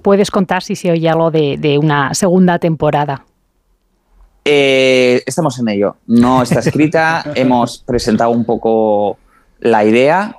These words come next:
Speaker 2: y básicamente nos tienen que confirmar antes de ponernos a escribir. Sí que tengo claro de qué irá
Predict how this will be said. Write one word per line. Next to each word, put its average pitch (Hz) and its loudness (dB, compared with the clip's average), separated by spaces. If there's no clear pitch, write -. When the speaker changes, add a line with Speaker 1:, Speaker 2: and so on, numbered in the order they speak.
Speaker 2:
y 101 0
básicamente 110 0
nos 117 -4
tienen 110 -2
que 113 0
confirmar 107 -2
antes 101 -4
de 104 -6
ponernos 101 -2
a 98 -12
escribir. 101 0
Sí - -2
que 190 0
tengo 190 0
claro 165 2
de 139 0
qué 123 0
irá 113 0